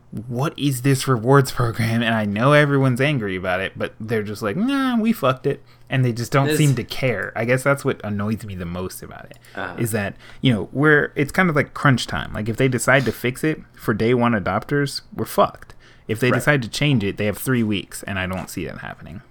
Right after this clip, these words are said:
Speaker 1: So,
Speaker 2: Yeah.
Speaker 1: I don't know. It's ki-, it's kind of annoying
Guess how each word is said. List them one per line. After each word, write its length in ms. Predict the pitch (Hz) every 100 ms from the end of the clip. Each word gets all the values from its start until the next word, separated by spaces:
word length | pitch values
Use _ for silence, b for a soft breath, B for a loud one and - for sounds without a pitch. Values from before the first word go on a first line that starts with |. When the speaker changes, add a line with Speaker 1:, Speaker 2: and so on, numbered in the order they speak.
| -
Speaker 1:
So, 240 | - 90
Speaker 2:
Yeah. 200 | 110 107 - - B B _ _ _ _ _ - -
Speaker 1:
I 60 |
don't 80 | 95
know. 160 | 67 -
It's 200 | - -
ki-, 120 | -
it's 160 | - -
kind 160 | 127 104
of 100 | 82
annoying 400 | 76 65 -